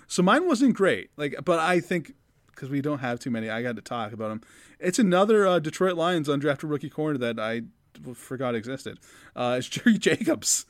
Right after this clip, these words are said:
from Arkansas, who d-, like, I think he opted out last year and declared early. That was an Ark State transfer. Um, like, I don't know if he's worth being called the best player,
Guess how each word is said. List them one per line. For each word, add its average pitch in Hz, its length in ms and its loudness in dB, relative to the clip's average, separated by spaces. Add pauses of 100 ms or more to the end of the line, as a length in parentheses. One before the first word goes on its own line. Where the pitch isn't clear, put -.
(340)
from 160 220 0
Arkansas, 180 540 4
who 156 360 0 (160)
d-, 156 100 -10 (100)
like, 113 220 -10
I 110 80 -8
think 143 180 -4
he 120 300 -4
opted 131 400 -6
out 131 160 2
last 139 280 -2
year 151 80 -2
and 127 100 -2
declared 117 380 -4
early. 156 420 0 (420)
That - 80 -12
was 120 100 -6
an 135 60 -4
Ark 131 160 -2
State 117 340 -6
transfer. 143 600 -4 (460)
Um, 123 260 -4 (300)
like, 170 120 0
I 185 60 4
don't 240 100 4
know 233 60 2
if 170 60 0
he's 151 120 -4
worth 147 200 -2
being 180 160 0
called 151 220 -2
the 143 60 -4
best 113 400 -4
player, 190 380 -4